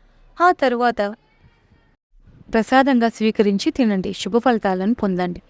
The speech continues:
ఈ పూజలు మేమేమీ చేసే టైం లేదు అనుకునేవారు ఆ రోజు ఆంజనేయ స్వామి వారి గుడికి వెళ్ళి, స్వామివారి పాదాల దగ్గర ఉన్న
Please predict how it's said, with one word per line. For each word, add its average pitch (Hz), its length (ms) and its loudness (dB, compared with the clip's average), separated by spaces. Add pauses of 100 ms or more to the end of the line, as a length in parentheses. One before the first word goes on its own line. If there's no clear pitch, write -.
(380)
ఈ 370 80 4
పూజలు 311 420 2
మేమేమీ 233 580 2 (100)
చేసే 202 300 -2
టైం 196 240 0
లేదు 190 240 0
అనుకునేవారు 185 640 -2 (480)
ఆ 311 80 4
రోజు 269 420 2
ఆంజనేయ 208 440 0
స్వామి 190 320 0
వారి 180 280 0
గుడికి 185 240 0
వెళ్ళి, 180 320 -4 (320)
స్వామివారి 247 580 4
పాదాల 196 420 2
దగ్గర 180 280 -4
ఉన్న 180 240 0